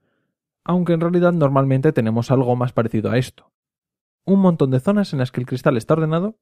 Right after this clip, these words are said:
pero solo al nivel local. A eso se le llaman dominios. Y claro,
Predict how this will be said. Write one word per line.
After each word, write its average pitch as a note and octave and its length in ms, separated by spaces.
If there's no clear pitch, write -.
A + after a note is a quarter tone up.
pero A2+ 180
solo A#2+ 240
al A2 80
nivel A2 220
local. B2+ 320
A F#3 140
eso A3+ 240
se E3+ 120
le C#3 80
llaman C3 240
dominios. A2 480
Y D#3 100
claro, C3+ 360